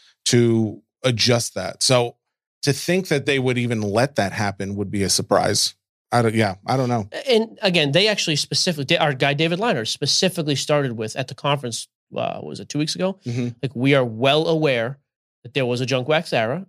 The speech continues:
Speaker 2: era, and we're very well aware that we have to be careful and avoid that. And this is not what we're going to do is print to that level.
Speaker 1: Oh, that's cool. Interesting.
Speaker 2: Again, they have said all the right things so far. I know people don't believe anything anybody says. I tend to actually lean toward they've been pretty accountable.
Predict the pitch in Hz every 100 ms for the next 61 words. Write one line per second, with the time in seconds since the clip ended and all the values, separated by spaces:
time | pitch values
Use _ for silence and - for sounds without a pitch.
0 | - 151 131 170 - 131 123 113 117 131
1 | 131 143 135 147 135 123 120 117 123 -
2 | 120 - 135 120 165 160 120 113 127 127
3 | 123 127 120 123 135 139 135 127 120 117
4 | 117 110 110 107 - 110 - 104 - 92
5 | - 98 196 156 - 101 147 - - 175
6 | 190 104 240 339 185 233 320 226 247 233
7 | 220 196 190 160 156 139 123 113 110 110
8 | 104 170 214 208 175 165 160 139 135 139
9 | 160 139 143 185 127 113 120 - 117 -
10 | - 190 - 190 180 151 - 143 120 139
11 | 123 123 120 110 107 113 - 139 120 117
12 | 120 135 147 151